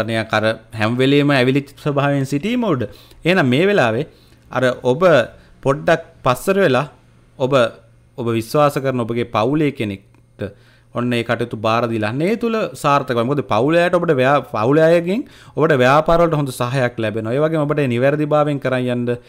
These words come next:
හැකියාවක් තියෙනවා. ඒ වගේම මුදල් පරිපාලනය තුලත් ඔබ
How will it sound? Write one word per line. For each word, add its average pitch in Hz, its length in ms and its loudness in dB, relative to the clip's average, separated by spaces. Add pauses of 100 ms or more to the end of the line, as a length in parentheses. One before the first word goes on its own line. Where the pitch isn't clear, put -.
(120)
හැකියාවක් 120 320 -4
තියෙනවා. 120 140 -2
ඒ 143 40 2
වගේම 160 180 2
මුදල් 135 320 2
පරිපාලනය 135 720 0
තුලත් 117 300 -2 (640)
ඔබ 123 160 -4